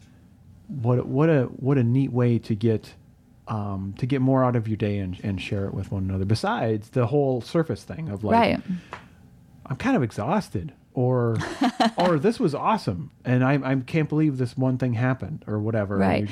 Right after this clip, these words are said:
Speaker 1: just kinda
Speaker 2: Well, I mean, our seven-year-old, her most common response to, "How was your day?" "It was awesome. It was amazing."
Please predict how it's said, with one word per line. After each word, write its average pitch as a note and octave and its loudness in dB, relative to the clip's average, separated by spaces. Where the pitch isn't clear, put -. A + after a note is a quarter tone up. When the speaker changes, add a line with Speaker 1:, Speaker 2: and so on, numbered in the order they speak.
Speaker 1:
just - -10
kinda C#3+ -2
Speaker 2:
Well, A#3+ 2
I A3+ 4
mean, G3 2
our F#3 2
seven-year-old, E3+ 2
her F#3+ 2
most E3+ 2
common D#3+ 2
response D#3 -2
to, D3 -2
"How F3 0
was D3+ 0
your D#3+ 0
day?" D3 -2
"It F#3 2
was F3 4
awesome. D3+ 2
It E3 2
was D#3 2
amazing." D3+ -2